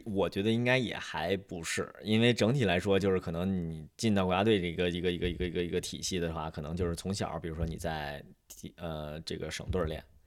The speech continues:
市队儿练、省队儿练，然后你其实就，他基本上已经是走一个职业的这个道路了。然后，但是可能对于，呃，孙一鸣这种，他是，他是自己，他完全是靠自己，对，然后他家庭的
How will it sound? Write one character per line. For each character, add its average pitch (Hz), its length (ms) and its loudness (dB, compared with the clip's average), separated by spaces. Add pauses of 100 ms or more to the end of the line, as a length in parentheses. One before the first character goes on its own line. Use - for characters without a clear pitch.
(100)
市 104 240 2
队 92 100 4
儿 85 100 2
练、 82 240 -2
省 78 200 -2
队 90 80 2
儿 90 80 2
练， 87 260 -2
然 78 180 -8
后 80 140 -2
你 71 300 -4
其 - 120 -4
实 87 80 -2
就， 87 140 -6
他 95 180 -4
基 104 160 0
本 98 120 2
上 104 100 2
已 - 20 -4
经 87 200 -4
是 127 120 -4
走 - 220 -4
一 85 80 -14
个 76 100 -8
职 73 180 -10
业 76 120 -6
的 73 100 -8
这 - 100 -12
个 73 100 -10
道 - 180 -8
路 - 160 -14
了。 - 60 -16 (580)
然 80 180 -8
后， 87 180 0
但 101 220 2
是 104 80 2
可 92 100 -6
能 90 220 -2
对 107 160 2
于， 101 260 4 (460)
呃， 78 560 -6
孙 107 180 0
一 98 40 2
鸣 90 120 2
这 117 120 4
种， 67 180 -4
他 87 160 -6
是， 78 400 -4 (100)
他 120 160 -2
是 123 220 2
自 - 180 -4
己， 85 200 -8
他 110 80 -4
完 107 120 4
全 120 160 4
是 113 120 4
靠 107 180 2
自 101 160 0
己， 67 240 -6
对， 73 240 -2
然 78 180 -6
后 80 320 -2 (440)
他 87 200 -2
家 95 200 2
庭 90 340 -2
的 82 260 0